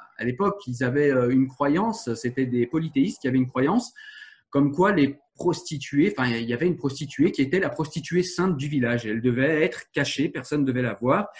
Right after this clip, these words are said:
Et ça a été les premières traces de voile qu'on a eues, de voile véritable, où, euh,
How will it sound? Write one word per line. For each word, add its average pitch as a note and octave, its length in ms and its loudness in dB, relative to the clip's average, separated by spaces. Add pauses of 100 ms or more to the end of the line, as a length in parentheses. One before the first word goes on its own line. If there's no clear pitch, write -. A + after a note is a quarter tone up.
(340)
Et D3 80 0
ça D3 180 -4
a D3 80 4
été D#3 180 0
les D3+ 120 0
premières D3 340 -2
traces D#3+ 260 -2
de C3 100 0
voile D3 360 0
qu'on C3 180 2
a A#2+ 80 2
eues, F3+ 200 2
de C3+ 100 0
voile D3 320 2
véritable, C#3+ 680 -2
où, G3+ 160 -2 (320)
euh, A#2 400 0